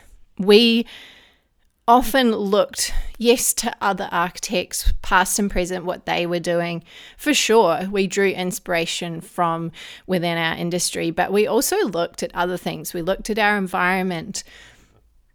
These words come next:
We looked at other artists and other creatives and drew from them in terms of the approach to design that we, a design that we had. And so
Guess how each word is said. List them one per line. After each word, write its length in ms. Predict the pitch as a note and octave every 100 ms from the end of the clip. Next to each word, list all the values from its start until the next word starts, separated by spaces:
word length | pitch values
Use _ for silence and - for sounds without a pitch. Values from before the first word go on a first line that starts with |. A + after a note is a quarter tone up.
| _ _ _ -
We 220 | A3+ A3
looked 500 | F#3+ G3 - - B3 -
at 480 | G3 F3+ - - - - - - - - _ _ _ _ - -
other 300 | - G#3+ D#4 -
artists 540 | F#3 F3+ E3+ F#3 -
and 140 | F3+ -
other 300 | G#3+ G#3 G#3+
creatives 1040 | - - F#3+ F3+ E3 E3+ E3 F3 - -
and 280 | F3+ F3 E3+ - - - - - _ - G3
drew 360 | - A#3 B3
from 300 | B3 A3+ G3
them 380 | F3+ F3 F#3+ C#4+
in 160 | B3+ G#3
terms 480 | - F#3+ F3+ F3
of 420 | F3 E3 E3+ - - - - - _ _
the 200 | A3+ F3+
approach 560 | F#3+ - G#3+ F3 - -
to 120 | -
design 480 | F3+ D#3+ E3+ D#3+ E3
that 120 | E3
we, 300 | F3+ E3 E3+ -
a 60 | F#3+
design 460 | F3 D#3+ E3+ E3 E3
that 100 | -
we 160 | E3+
had. 400 | E3+ D#3+ - - - - - - - -
And 160 | A#3+
so 420 | - C4 B3 B3+